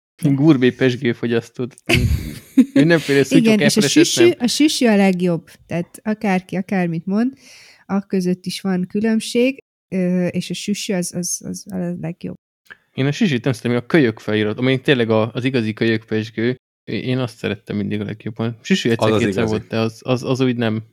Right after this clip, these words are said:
Speaker 1: Fú, főleg volt, ami barackos, fú, de rossz volt.
Speaker 2: Bizony.
Speaker 3: Itt szeretnék egy reklámot beírni, vagy be-, bemondani, mert, ö, Burgi százhatvan forintért eladó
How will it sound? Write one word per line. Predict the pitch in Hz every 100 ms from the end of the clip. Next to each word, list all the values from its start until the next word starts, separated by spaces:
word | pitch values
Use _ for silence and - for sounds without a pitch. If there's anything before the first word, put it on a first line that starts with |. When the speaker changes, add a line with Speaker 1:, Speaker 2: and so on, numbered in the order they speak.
| _
Speaker 1:
Fú, | _ 214
főleg | 170 180 139
volt, | 147 190
ami | 135
barackos, | 123 131 117 - 120
fú, | 180
de | 139
rossz | 123 -
volt. | 113 113 - _ _ -
Speaker 2:
Bizony. | 196 185 185 185 _ _ _ _ - -
Speaker 3:
Itt | - 120 127
szeretnék | - 156 127 104
egy | 107
reklámot | 113 104 95 95
beírni, | 104 104 - - - - 107 101 113 123 82
vagy | 92 90
be-, | 101 95
bemondani, | 98 98 101 107 113
mert, | 113 101 101 -
ö, | 101
Burgi | 101 127 101 92
százhatvan | - 98 - 85 85 85
forintért | 87 85 82 87
eladó | 85 78 82